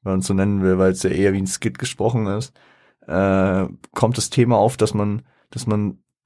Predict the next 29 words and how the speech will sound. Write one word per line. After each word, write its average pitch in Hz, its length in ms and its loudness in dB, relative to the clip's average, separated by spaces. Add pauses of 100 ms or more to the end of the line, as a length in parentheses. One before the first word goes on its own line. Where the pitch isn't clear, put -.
nur 117 280 2
mit 127 240 2
Krieg 120 420 -2
droht 120 380 2
oder 98 200 2
nur 110 200 0
den 110 220 -2
Krieg 110 500 -2
will, 113 300 6
solange 104 340 0
man 110 160 2
sich 101 220 -4
sicher 107 360 0
fühlt. 170 640 -6 (800)
Und, 104 600 -4
äh, 60 40 -12 (300)
einfach 104 640 0 (300)
dadurch, 107 440 4
dass 123 320 4
sie 101 440 -2
hier 107 240 2
mit 101 180 -2
dem 104 140 0
Krieg 107 340 -2
drohen, 107 360 2
beziehungsweise 98 640 -2
den 98 180 -2
Krieg - 400 -4
androhen, 104 640 2